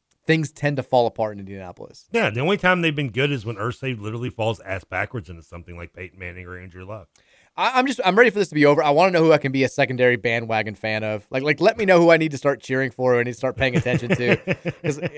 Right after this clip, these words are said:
Speaker 1: think, like, all Louisville fans, I hopped on the Ravens. I, I, I never liked the Ravens in my entire life.
Speaker 2: I never, well, I always hated them because as, I always felt like they were the Browns being stolen.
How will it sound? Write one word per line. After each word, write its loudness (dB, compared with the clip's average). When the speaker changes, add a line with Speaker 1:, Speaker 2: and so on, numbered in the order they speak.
Speaker 1:
think, -4
like, 0
all 8
Louisville 2
fans, 0
I 2
hopped 2
on -2
the -4
Ravens. 0
I, 0
I, 4
I 2
never 4
liked 4
the 0
Ravens 0
in -8
my 0
entire 4
life. -6
Speaker 2:
I 0
never, -4
well, 4
I 8
always 4
hated -2
them -4
because -6
as, -10
I 2
always -2
felt -6
like -4
they -4
were -6
the -8
Browns -2
being -10
stolen. -8